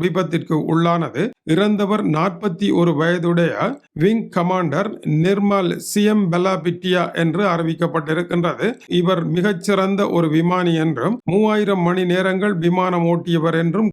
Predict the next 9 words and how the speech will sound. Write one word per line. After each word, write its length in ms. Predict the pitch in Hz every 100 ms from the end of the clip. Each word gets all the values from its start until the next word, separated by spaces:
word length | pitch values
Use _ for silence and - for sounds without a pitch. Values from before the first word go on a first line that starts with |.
| -
குறிப்பிடப்படுகின்றது. 1040 | 180 160 170 170 170 170 165 175 160 135 220 - 170
பதவி 320 | 196 208 214 185
உயர்வும் 400 | 190 185 175 165 170
பெற்றிருக்கின்றார். 800 | 170 185 175 170 170 147 143 233 - -
இவருடைய 420 | 185 202 190 175 170 -
இழப்பு 380 | 156 190 190 220 226 170
விமானப்படைக்கு 760 | 170 180 180 170 175 175 180 214 170
பேரிழப்பு 500 | 175 175 165 165 165
என்றும் 280 | 156 208